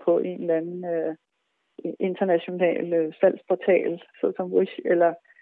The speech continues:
eller noget, der minder om det, og, og køber sit sexlegetøj der. Fordi hvis du selv går i gang med at importere det uden for E U, så er der ikke nogen overhovedet, der står på mål for kemien i det.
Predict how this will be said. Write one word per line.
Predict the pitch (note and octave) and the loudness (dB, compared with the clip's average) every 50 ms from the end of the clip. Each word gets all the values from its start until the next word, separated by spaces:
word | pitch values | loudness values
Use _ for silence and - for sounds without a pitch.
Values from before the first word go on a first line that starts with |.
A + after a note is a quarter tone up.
| _ _ - | _ _ 0
eller | - F#3 E3+ | 4 4 4
noget, | F3 F3+ F3+ | 4 4 2
der | F#3+ | 2
minder | F#3+ F#3+ F#3+ G3 | 2 0 0 2
om | F#3 - - - | 0 0 0 0
det, | F#3+ F3+ | 0 0
og, | - - - - - - - | 2 2 2 2 2 0 -2
og | - - | -4 0
køber | - - G#3+ G3+ G#3+ - | 4 6 6 6 6 4
sit | - G#3 - | -2 -6 -2
sexlegetøj | - G3+ - - G#3 G#3 G3+ - - G3+ - - | -2 -2 -2 0 0 0 0 0 0 -2 -2 2
der. | B3+ C4+ D4 D4 - _ _ _ | 2 2 2 0 -4 _ _ _
Fordi | - F#3 G3 F#3+ | -4 -4 -2 -4
hvis | F#3+ G3 - - | -10 -10 -10 -10
du | G3+ - - | -8 0 6
selv | A#3+ A3+ A3 - - - G#3+ - - | 6 6 6 4 -4 -14 -20 -10 -4
går | - G3 | -2 -2
i | F3+ - | 0 0
gang | F3+ F#3 - - | -2 -6 -6 -6
med | F#3 F3+ | -6 -6
at | - F3+ | -6 -6
importere | - - F3+ - - - - - | -8 -10 -10 -6 -4 -2 0 0
det | - - | -2 -2
uden | F#3 F3+ E3+ - | -4 -8 -8 -6
for | - - | -4 -4
E | E3 E3 D#3+ | -4 -4 -4
U, | - - - - _ _ _ _ _ _ - | -6 -8 -10 -14 _ _ _ _ _ _ 4
så | - A3+ | 6 6
er | |
der | A#3 - | 6 6
ikke | - - A3+ A#3+ - C4 | 4 2 -2 0 0 -2
nogen | G3 F3 E3+ D#3+ D#3+ E3+ F#3 F#3+ A3 C#4+ | -2 -2 -2 -6 -8 -10 _ -14 -6 0
overhovedet, | F#3+ E3+ D#3+ E3 G3 G3+ G#3+ A#3+ C4 B3 | 2 2 4 6 8 10 10 10 8 6
der | - - - | 2 -4 -2
står | - D#3+ - | -2 -4 -2
på | - D#3+ | -2 -4
mål | E3 E3 - - - - | -4 -4 -4 -4 -6 -10
for | - - | -10 -10
kemien | - - F3 E3+ E3+ - - E3+ | -8 -8 -8 -8 -8 -8 -8 -8
i | D#3+ D#3 | -8 -6
det. | D#3 D#3 | -8 -8